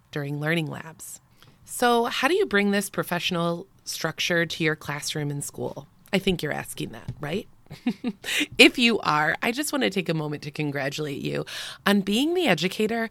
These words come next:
that is in a constant pursuit of getting better for your students.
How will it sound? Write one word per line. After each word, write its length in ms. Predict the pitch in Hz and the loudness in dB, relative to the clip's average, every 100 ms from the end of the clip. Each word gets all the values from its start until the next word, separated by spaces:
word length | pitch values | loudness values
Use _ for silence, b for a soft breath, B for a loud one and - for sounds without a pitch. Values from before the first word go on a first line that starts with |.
| B B | B B
that 100 | 208 | 2
is 160 | 220 196 | 4 4
in 220 | 202 196 - | 2 0 -2
a 100 | 196 | -4
constant 640 | 190 - 220 233 - 339 | -2 2 4 2 -2 -6
pursuit 540 | - 220 - - 160 - | -2 -2 -2 -2 -2 0
of 180 | 175 - | -4 -6
getting 380 | - 185 247 240 | -6 -4 -2 -2
better 340 | 160 165 185 | -2 -2 -2
for 240 | 175 - 160 | -2 -4 -4
your 200 | 160 156 | -4 -6
students. 840 | - - 151 156 - - - - | -8 -6 -6 -6 -12 -16 -14 -14